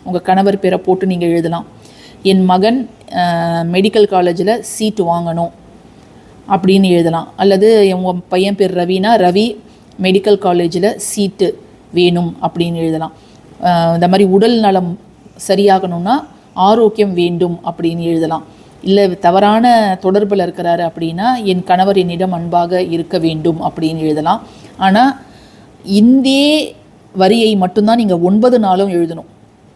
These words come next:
ஒன்பது முறை, ஒன்பது நாள் ஒண்ணு மட்டும்தான் எழுதணும். ஒரே ஒரு வேண்டுதல் மட்டும்தான் எழுதணும்.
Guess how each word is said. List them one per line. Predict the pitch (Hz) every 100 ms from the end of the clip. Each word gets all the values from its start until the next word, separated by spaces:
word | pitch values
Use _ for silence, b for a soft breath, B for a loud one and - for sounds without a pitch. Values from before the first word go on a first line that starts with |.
| _ - _ - - - -
ஒன்பது | 175 202 220 208
முறை, | 202 233 277
ஒன்பது | 190 185 196 196
நாள் | 220 247 180
ஒண்ணு | 180 202 214 220
மட்டும்தான் | 208 196 220 240
எழுதணும். | 226 208 233 240
ஒரே | 190 214
ஒரு | 254 226
வேண்டுதல் | 196 190 185 180
மட்டும்தான் | 170 175 180 180
எழுதணும். | 170 170 190 247